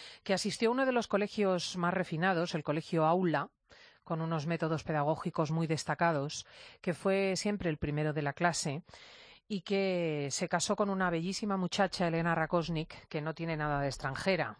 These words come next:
porque es la descendiente ya varias generaciones después de un checo,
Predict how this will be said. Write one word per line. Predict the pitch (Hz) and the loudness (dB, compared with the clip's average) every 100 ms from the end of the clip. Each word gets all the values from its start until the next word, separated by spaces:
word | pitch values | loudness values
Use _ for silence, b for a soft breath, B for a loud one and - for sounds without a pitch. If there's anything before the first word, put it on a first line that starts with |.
| - | -10
porque | 135 - 135 | -10 -6 -4
es | 143 | -2
la | 156 151 | 0 -2
descendiente | 139 143 135 147 143 151 | -2 -6 -4 -4 -2 -2
ya | 139 143 143 | 0 0 0
varias | 139 139 135 | 0 -2 -4
generaciones | 156 143 143 160 147 | -4 -4 -4 -2 -4
después | 139 - 175 170 | -4 -4 -2 -2
de | 156 | 0
un | 147 | -4
checo, | 143 196 190 160 | -2 -4 0 -2